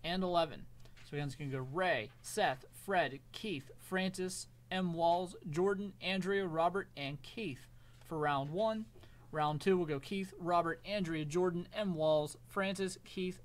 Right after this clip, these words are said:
Fred, Seth, and Ray. All right, so we'll put the hits here.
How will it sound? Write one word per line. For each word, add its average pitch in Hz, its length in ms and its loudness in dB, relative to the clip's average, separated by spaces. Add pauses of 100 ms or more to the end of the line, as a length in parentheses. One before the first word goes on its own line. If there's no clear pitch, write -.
(140)
Fred, 170 400 4
Seth, - 480 -2 (720)
and 123 240 -6
Ray. 120 400 -2 (1000)
All - 80 -10
right, 117 160 -6
so - 120 -12
we'll 131 80 -10
put 156 180 -8
the 135 60 -8
hits 143 260 -6
here. 214 320 -2